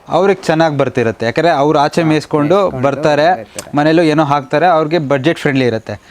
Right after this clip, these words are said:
Speaker 1: ನಾವು ಶೆಡ್ಡಲ್ಲಿ ಮಾಡ್ತೀವಿ ಅಂದ್ರೆ ಅಷ್ಟು ಈಸಿ ಅಂತೂ ಇಲ್ಲ, ತುಂಬಾ
Speaker 2: ಈಸಿ
Speaker 1: ಕಷ್ಟ
Speaker 2: ಇಲ್ಲ,
Speaker 1: ಇದೆ.
Speaker 2: ಅದಾದ್ಮೇಲೆ ಜಾಗನೂ ಇಲ್ಲ. ಇವಾಗ ನಂದು ಇಷ್ಟು ಜಾಗದಲ್ಲಿದೆ, ನಾನು ಅಷ್ಟು ಜಾಗದಲ್ಲಿ ಎಲ್ಲ ಪ-, ಇದ್ರೆ ಅವು ಮೇಯ್ಕೊಂಡ್ ಬರ್ತವೆ.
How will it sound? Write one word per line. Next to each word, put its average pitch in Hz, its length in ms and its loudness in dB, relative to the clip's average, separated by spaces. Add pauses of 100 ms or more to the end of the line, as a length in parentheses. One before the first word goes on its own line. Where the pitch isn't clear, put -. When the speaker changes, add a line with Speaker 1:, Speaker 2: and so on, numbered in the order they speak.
(220)
Speaker 1:
ನಾವು 127 100 -2
ಶೆಡ್ಡಲ್ಲಿ 151 380 -2
ಮಾಡ್ತೀವಿ 139 360 0
ಅಂದ್ರೆ 135 180 0
ಅಷ್ಟು 120 200 -6
ಈಸಿ 127 220 0
ಅಂತೂ 131 220 -2
ಇಲ್ಲ, 104 200 -4 (540)
ತುಂಬಾ 139 140 0
Speaker 2:
ಈಸಿ 135 100 0
Speaker 1:
ಕಷ್ಟ 196 80 -2
Speaker 2:
ಇಲ್ಲ, 185 240 0
Speaker 1:
ಇದೆ. - 0 -
Speaker 2:
ಅದಾದ್ಮೇಲೆ 180 640 -2 (100)
ಜಾಗನೂ 165 480 -2
ಇಲ್ಲ. 110 300 -6 (1040)
ಇವಾಗ 120 140 -14
ನಂದು 147 760 -6
ಇಷ್ಟು 147 320 -8
ಜಾಗದಲ್ಲಿದೆ, 147 760 -4
ನಾನು 143 220 -4
ಅಷ್ಟು 131 180 -10
ಜಾಗದಲ್ಲಿ 147 420 -6
ಎಲ್ಲ 135 240 -4
ಪ-, 135 140 -10
ಇದ್ರೆ 127 380 -6
ಅವು 147 100 -2
ಮೇಯ್ಕೊಂಡ್ 131 420 -6
ಬರ್ತವೆ. 107 540 -12